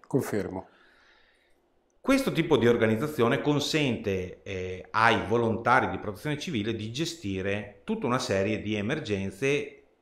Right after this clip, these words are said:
Speaker 2: in maniera abbastanza efficace o comunque con un'organizzazione quasi militare, per intenderci.
Speaker 1: È un'organizzazione piramidale che si può, diciamo, a-, a-, affiancare a quella militare, però, um,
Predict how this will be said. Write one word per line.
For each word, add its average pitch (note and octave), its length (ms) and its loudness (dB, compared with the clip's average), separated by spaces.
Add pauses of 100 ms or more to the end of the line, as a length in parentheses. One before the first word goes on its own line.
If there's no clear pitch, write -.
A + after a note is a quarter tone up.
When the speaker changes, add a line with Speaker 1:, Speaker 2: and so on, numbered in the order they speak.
Speaker 2:
in F#3+ 120 -2
maniera A2+ 600 0 (280)
abbastanza G#2+ 680 0
efficace B2+ 760 4
o B2 160 -2
comunque E3 560 4
con A2+ 140 2
un'organizzazione A2+ 960 0
quasi G#2 280 2
militare, G2+ 640 2
per G2 120 -2
intenderci. F#2 720 -6 (840)
Speaker 1:
È E3+ 80 0
un'organizzazione D#3 800 8
piramidale D#3+ 640 8
che B2+ 80 4
si C#3 200 -4
può, C#3+ 200 6
diciamo, A#2+ 1120 2
a-, A2+ 180 2
a-, C3 220 0
affiancare C3 560 2
a - 20 -4
quella B2+ 240 0
militare, A#2 540 0
però, A2+ 400 2
um, G#2 280 -6